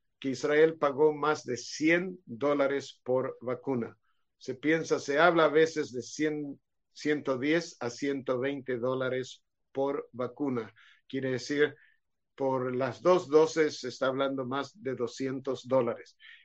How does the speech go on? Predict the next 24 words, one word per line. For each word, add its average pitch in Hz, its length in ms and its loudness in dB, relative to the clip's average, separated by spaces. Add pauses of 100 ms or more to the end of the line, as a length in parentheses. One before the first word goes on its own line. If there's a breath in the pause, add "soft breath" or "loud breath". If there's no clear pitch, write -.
(100)
Eso 156 280 2
no 156 140 2
quiere 147 240 2
decir 143 340 -2
que 139 120 -2
es 135 80 0
lo 135 180 0
que - 80 -8
está 135 260 -4
pagando 131 560 -4
el 110 200 -8
resto 120 340 -2
del 117 140 -2
mundo. 107 280 -8 (880)
Pero 135 180 -4
eso 143 160 0
es 143 40 2
lo 135 140 -2
que 131 120 -6
Israel 143 600 0 (120)
estaba 139 400 -2
dispuesta 135 800 -4
a 120 160 -6
pagar 143 500 0